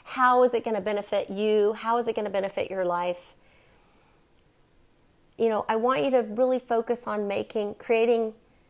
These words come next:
a few small daily habits that you can do each and every day that are gonna get you to your ultimate goal.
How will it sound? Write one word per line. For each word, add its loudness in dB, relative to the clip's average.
a -6
few -2
small -2
daily 0
habits -4
that -6
you -4
can -4
do -2
each -8
and -4
every -2
day -4
that -6
are -4
gonna -8
get -6
you -6
to -8
your -4
ultimate -6
goal. -6